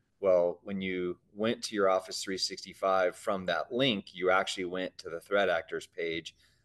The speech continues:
and just typed it in for them. So one, one thing you can do is people is never go to log into anything from a link.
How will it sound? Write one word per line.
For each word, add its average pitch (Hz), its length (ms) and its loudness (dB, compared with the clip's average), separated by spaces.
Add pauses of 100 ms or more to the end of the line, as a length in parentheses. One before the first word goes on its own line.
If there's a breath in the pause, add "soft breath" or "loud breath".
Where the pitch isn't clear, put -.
(120)
and 95 100 -8
just 90 220 -2
typed 98 260 0
it 90 80 -2
in 95 180 0
for - 160 -8
them. 55 180 -10 (500 soft breath)
So 85 520 4
one, 123 300 6
one 139 260 4
thing 117 200 2
you 101 140 0
can 107 320 -2
do 98 100 0
is 92 100 -2
people 95 360 2
is 90 100 -4
never 117 480 2
go 107 580 6 (500)
to 107 100 -4
log 98 400 4
into 104 420 -4
anything 90 600 -6
from 101 440 0
a 87 140 -2
link. 87 500 -6